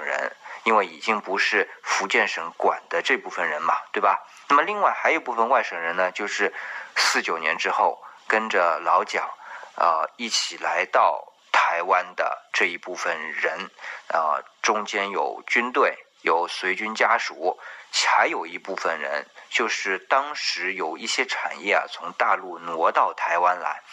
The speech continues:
或者是，是美元，就美国人援助台湾的时候，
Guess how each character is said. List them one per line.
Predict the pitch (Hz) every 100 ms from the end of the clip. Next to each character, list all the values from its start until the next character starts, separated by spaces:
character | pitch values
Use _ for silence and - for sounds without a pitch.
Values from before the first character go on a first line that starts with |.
| - -
或 | - 127
者 | 98
是， | 95 - 123
是 | - 110
美 | 98 92 85 82 -
元， | 90 87 101 101
就 | 107
美 | 98 85
国 | 104 107
人 | 98
援 | 101 87 95
助 | 127 113
台 | 92
湾 | 95 104
的 | 95
时 | - 87
候， | 98